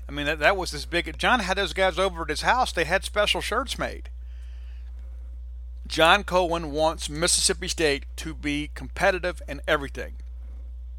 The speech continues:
And not just competitive where we keep it close. Competitive where we're competing for things. We are competing for championships. We are in contention to make deep runs into the postseason.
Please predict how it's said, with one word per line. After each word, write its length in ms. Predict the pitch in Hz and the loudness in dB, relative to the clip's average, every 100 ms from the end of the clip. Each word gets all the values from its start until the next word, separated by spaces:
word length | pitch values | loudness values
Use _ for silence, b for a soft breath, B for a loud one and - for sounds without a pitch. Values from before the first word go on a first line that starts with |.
| - - - | -10 -10 -6
And 160 | 143 143 | -4 2
not 240 | 160 220 | 4 4
just 200 | 208 226 | 2 0
competitive 600 | - 165 147 170 170 165 | 0 0 6 6 6 2
where 80 | 143 | 0
we 100 | 151 | -4
keep 260 | 156 165 - | -4 -4 -4
it 80 | 135 | -4
close. 520 | 143 139 - - - B B B B B B | 0 0 0 -4 -4 B B B B B B
Competitive 580 | 156 147 175 202 190 156 | -2 2 6 6 4 0
where 100 | 156 | -2
we're 180 | 139 175 | -2 -2
competing 640 | - 147 165 190 160 127 | -4 -2 0 2 0 -2
for 160 | - | -4
things. 480 | 135 127 104 - - - | -2 -2 -4 -6 -6 -4
We 140 | 139 | -2
are 100 | 156 | 0
competing 800 | 147 156 143 - 190 208 156 123 104 - | 0 -2 -6 -2 0 2 0 -2 -8 -10
for 120 | - | -8
championships. 760 | 143 147 135 127 120 123 101 - | -4 -2 -2 -6 -6 -4 -6 -8
We 180 | 139 151 | -2 0
are 100 | 139 | 0
in 200 | 147 175 | 0 0
contention 640 | 165 151 170 170 - 120 - B B B B B B | -4 -2 -2 -2 -4 -6 -8 B B B B B B
to 120 | - | 0
make 260 | 156 160 131 | 4 2 4
deep 220 | 170 180 | 2 2
runs 300 | 156 160 151 | 4 4 4
into 180 | 147 131 | -2 -2
the 20 | |
postseason. 600 | 143 147 - 127 123 - | -2 -2 -2 -4 -8 -10